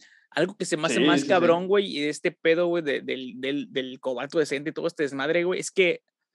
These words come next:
Speaker 1: al señor este, güey, el que tuvo el, el, el, la, la, la exposición, güey, a una, a un gra-, una gran cantidad, güey, de madrazo, güey, aparentemente esa fue la razón por la que este güey no tuvo los efectos secundarios de la radiación, güey. Como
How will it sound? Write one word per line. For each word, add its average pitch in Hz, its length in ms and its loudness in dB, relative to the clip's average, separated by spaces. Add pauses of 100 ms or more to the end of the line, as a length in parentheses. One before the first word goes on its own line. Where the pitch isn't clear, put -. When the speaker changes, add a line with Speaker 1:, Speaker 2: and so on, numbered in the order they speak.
(140)
Speaker 1:
al 147 180 -2
señor 156 400 -2
este, 165 300 -2
güey, 190 140 0
el 175 40 -12
que 147 80 -2
tuvo 143 220 -2
el, 143 420 -4
el, 135 280 -4
el, 127 440 -8
la, 127 200 -4
la, 71 520 -8 (1500)
la 165 100 0
exposición, 156 680 0
güey, 226 240 0
a 143 140 -4
una, 156 320 -2
a 139 80 -2
un 147 120 -4
gra-, 165 160 2
una 165 180 2
gran 160 200 0
cantidad, 151 500 0
güey, 175 160 -2
de 160 80 0
madrazo, 143 520 -2
güey, 202 340 -6
aparentemente 185 1000 -2 (640)
esa 175 380 -2
fue 180 180 -4
la 180 80 -2
razón 156 360 -6
por 165 140 -10
la 160 120 -2
que 160 120 -12
este 151 220 -6
güey 143 340 -2 (240)
no 147 220 -6
tuvo 185 320 0
los 165 180 0
efectos 151 320 -8
secundarios 139 560 -8
de 139 140 -4
la 135 160 -10
radiación, 139 520 -4
güey. 135 220 -4
Como 139 240 -6